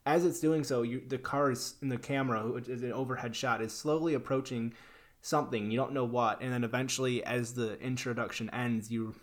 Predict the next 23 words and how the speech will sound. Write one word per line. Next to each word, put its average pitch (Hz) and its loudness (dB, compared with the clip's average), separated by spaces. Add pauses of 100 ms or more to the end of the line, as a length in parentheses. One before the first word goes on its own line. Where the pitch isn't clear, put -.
are 120 -4 (100)
funneled 123 2
into 120 0
the 104 -4
Overlook 113 -4
Hotel 110 -4
with 117 -4
this - -6
creepy, 123 -2 (200)
uh, 110 -4
score, 127 2
and 107 -2 (240)
you 156 8
just 156 2
are 147 4
immediately 151 6
arriving 127 4
at 117 -4
the 110 -2
hotel 113 -2
feeling 123 0
uncomfortable, 107 -6
and 110 -6